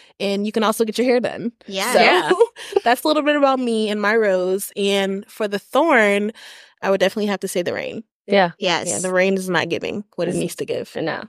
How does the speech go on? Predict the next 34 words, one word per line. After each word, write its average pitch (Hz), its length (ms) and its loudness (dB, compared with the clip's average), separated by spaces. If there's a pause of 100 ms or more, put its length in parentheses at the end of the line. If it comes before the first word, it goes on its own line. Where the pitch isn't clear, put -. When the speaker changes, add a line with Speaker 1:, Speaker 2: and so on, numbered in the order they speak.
(140)
Speaker 2:
Ugh. 247 200 -6
Speaker 1:
Yeah. 220 140 -6 (180)
Speaker 3:
At 190 160 -2
all. - 280 -10 (600)
Um, 208 320 4
what's 226 200 2
your 233 140 6
rose 170 220 6
and 160 140 2
thorn? - 300 -4 (160)
Speaker 2:
Um, 190 760 -4 (420)
okay. 202 600 0
So - 120 -12
my 220 240 -2
rose 233 720 0
is, 170 1040 -8 (140)
today 190 300 -2
is 190 100 -8
a 196 60 -10
good 233 160 -2
day. 262 420 4
We're 214 120 0
Speaker 3:
Mm-hmm. 214 160 6
Speaker 2:
alive. 208 360 4
We're 190 100 -6
breathing. 240 680 -2
The 185 80 -8
Lord 175 340 -8
is 175 220 -12
giving 170 340 -10
us - 200 -10
life. 233 680 2
I'm 175 220 -10
here. 262 520 -2